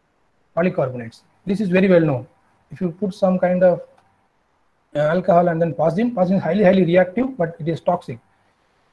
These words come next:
So it go via this intermediate and then end up in having a kind of polycarbonates.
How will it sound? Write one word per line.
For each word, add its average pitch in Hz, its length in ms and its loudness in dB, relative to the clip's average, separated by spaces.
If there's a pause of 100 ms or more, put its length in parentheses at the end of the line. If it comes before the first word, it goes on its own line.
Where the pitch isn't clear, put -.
(160)
So 220 320 2
it 175 180 -4
go 220 180 4
via 208 180 6
this 202 160 -2
intermediate 208 680 0
and 170 160 -6
then 185 160 2
end 175 140 0
up 139 100 -2
in 185 80 -2
having 165 280 -4
a 220 60 -6
kind 160 200 -4
of 247 140 -2
polycarbonates. 120 720 -8